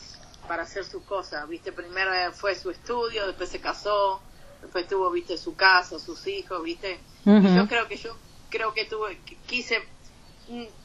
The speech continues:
Speaker 1: eh, la admiraba, ¿viste? Para llegar a hacer, ¿viste? Lo mismo.
Speaker 2: Sí.
Speaker 1: ¿Viste? Para poder hacer todo, ¿viste? Lo mismo, ¿no? Mirá.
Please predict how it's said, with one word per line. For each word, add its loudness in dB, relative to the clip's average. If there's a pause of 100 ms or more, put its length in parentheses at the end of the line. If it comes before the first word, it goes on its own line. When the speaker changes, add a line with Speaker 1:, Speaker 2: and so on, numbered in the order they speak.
(120)
Speaker 1:
eh, 4
la 4
admiraba, 0
¿viste? -8
Para -4
llegar -2
a -6
hacer, -8
¿viste? -10
Lo -6
mismo. -12 (680)
Speaker 2:
Sí. 4 (2500)
Speaker 1:
¿Viste? -6
Para 4
poder 0
hacer 0
todo, 4
¿viste? -6
Lo -6
mismo, -8
¿no? -6
Mirá. -6